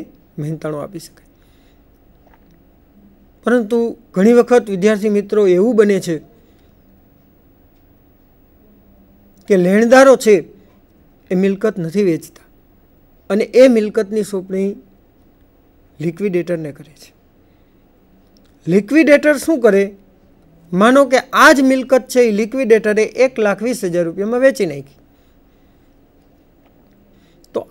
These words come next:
આ એક લાખ વીસ હજાર રૂપિયામાંથી સૌ પ્રથમ એક લાખ રૂપિયા જે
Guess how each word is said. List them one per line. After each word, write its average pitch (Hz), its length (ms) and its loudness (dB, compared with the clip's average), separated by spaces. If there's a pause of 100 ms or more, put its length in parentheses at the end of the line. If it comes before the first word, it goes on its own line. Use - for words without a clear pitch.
(120)
આ 262 100 4
એક 285 240 6
લાખ 262 260 2
વીસ 220 260 -4
હજાર 196 220 -2
રૂપિયામાંથી 190 720 -6 (220)
સૌ 226 160 4 (100)
પ્રથમ 196 380 -2 (840)
એક 269 260 6
લાખ 214 280 0
રૂપિયા 196 420 -2
જે 185 100 -2